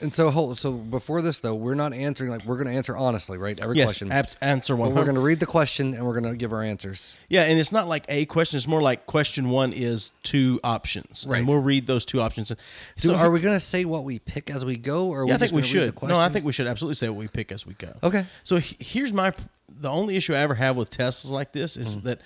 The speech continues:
Speaker 2: I can make an argument for either answer to be right for me a lot of times. So I'm gonna try to be as honest as possible, and,
Speaker 1: Fucking
Speaker 2: and, and I think though that we can give some insight to each other as well. Like if
Speaker 1: Yeah.
Speaker 2: I, if I say, "This is my answer," you can be like, "Bullshit."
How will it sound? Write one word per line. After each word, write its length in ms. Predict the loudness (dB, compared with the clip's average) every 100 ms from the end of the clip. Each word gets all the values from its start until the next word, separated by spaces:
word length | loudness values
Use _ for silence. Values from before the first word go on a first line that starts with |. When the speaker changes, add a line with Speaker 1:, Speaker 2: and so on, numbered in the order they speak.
| -20 -20 -4
Speaker 2:
I 160 | -2 0
can 120 | 2
make 160 | 2
an 80 | 2
argument 380 | 2 2 0 -6
for 140 | -2 -2
either 220 | 2 2
answer 280 | 2 0 -4
to 60 |
be 120 | -2 -2
right 320 | 0 -2 -6
for 160 | -10
me 180 | -10 -10
a 80 | -12
lot 220 | -12 -12
of 80 | -12
times. 340 | -12 -12 -6
So 80 | 0
I'm 60 | 2
gonna 100 | 2
try 300 | 2 4 4
to 80 | 2
be 240 | -2 -2
as 120 | -2
honest 320 | -2 -2 -4
as 120 | -6 -2
possible, 400 | 0 0 -2 -4
and, 80 |
Speaker 1:
Fucking 160 | -4 -6 -16 -18 -4
Speaker 2:
and, 180 | 0 0 -2
and 380 | -6 -2 -2 0
I 80 |
think 300 | -2 -4 -2
though 140 | 0 0
that 100 | 2
we 120 | 0
can 180 | 0 0
give 140 | -2
some 140 | 0 0
insight 320 | 0 -2 -4
to 60 | -6
each 160 | -6
other 180 | -6 -8
as 120 | -10
well. 260 | -4 -4 -2 -4
Like 180 | -2
if 100 | 0
Speaker 1:
Yeah. 80 | 2
Speaker 2:
I, 60 | 2 0 -8 -2
if 120 | 2
I 140 | 2
say, 180 | 2 0
"This 260 | 0 0 -2
is 80 | -2
my 100 | -4
answer," 200 | -4 -4
you 60 | -4
can 20 |
be 60 |
like, 200 | -6 -6
"Bullshit." 720 | 0 2 2 0 -2 -4 -8